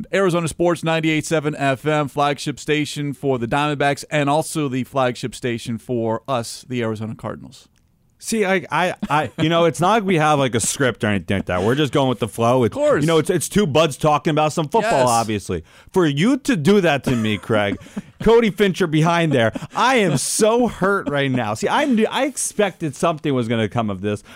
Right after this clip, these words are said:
Speaker 2: but once you decide to just, like, "All right, let's go start talking about football." Normally, Craig, that's our cue. That's our cru-, that's our cue. Now I'm heartbroken.
Speaker 1: Heartbroken?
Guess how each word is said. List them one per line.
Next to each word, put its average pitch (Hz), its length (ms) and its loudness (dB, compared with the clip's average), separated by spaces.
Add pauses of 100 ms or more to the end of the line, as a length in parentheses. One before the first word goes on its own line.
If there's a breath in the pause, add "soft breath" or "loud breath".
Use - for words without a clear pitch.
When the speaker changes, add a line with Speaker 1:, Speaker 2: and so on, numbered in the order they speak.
(100)
Speaker 2:
but 165 140 2
once 190 360 0
you 208 140 0
decide 170 440 -2
to 160 100 -2
just, 135 180 -4
like, 135 160 0
"All 180 100 4
right, 123 120 0
let's 147 160 -2
go 185 100 2
start 160 200 -2
talking 165 140 0
about 139 220 -2
football." 123 320 0
Normally, 294 380 2
Craig, 254 220 -2
that's 254 200 0
our 262 100 4
cue. 196 320 -2 (300 soft breath)
That's - 180 -4
our 233 80 2
cru-, 202 240 -4
that's 233 240 -2
our 262 80 -2
cue. 170 240 -4 (640)
Now 190 160 2
I'm 233 60 0
heartbroken. 131 540 -2 (200)
Speaker 1:
Heartbroken? 170 560 -8